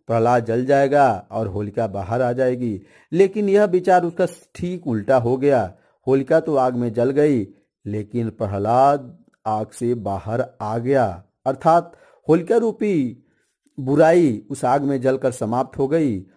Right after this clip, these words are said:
और प्रकाश रूपी सच्चाई अर्थात प्रहलाद आग से बाहर निकल गया।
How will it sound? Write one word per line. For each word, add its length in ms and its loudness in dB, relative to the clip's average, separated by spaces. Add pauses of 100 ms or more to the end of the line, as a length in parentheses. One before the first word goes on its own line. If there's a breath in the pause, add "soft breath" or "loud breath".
(180 soft breath)
और 120 0
प्रकाश 600 -4
रूपी 280 -6
सच्चाई 800 -2
अर्थात 440 -4
प्रहलाद 600 0 (120)
आग 160 -2
से 160 -6
बाहर 340 -8
निकल 320 -2
गया। 380 -2